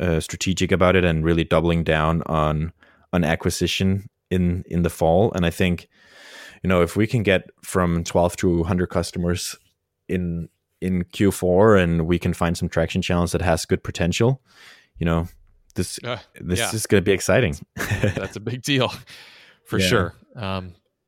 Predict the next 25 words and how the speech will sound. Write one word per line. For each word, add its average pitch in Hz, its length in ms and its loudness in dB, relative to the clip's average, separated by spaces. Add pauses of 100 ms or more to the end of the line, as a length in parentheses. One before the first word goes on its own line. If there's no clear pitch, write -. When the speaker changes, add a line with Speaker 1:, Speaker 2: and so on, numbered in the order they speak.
Speaker 2:
and 98 640 -8
yeah, 120 220 -6
things 98 240 -12
are 120 40 -12
definitely 120 280 -8
picking - 260 -10
up 92 60 -12
momentum 95 400 -12
for - 160 -16
you. 78 200 -16 (200)
I've 82 260 -12
enjoyed 87 400 -10
your 85 160 -12
Slack, - 540 -10 (400)
little 87 160 -14
Slack 87 380 -10
Speaker 1:
<laughs> - 20 -12
Speaker 2:
updates 110 580 0
that - 140 -20
come 90 160 -18
through. 87 280 -14
It's - 120 -12
like, 87 120 -10
"Another 156 360 4
one 87 260 -2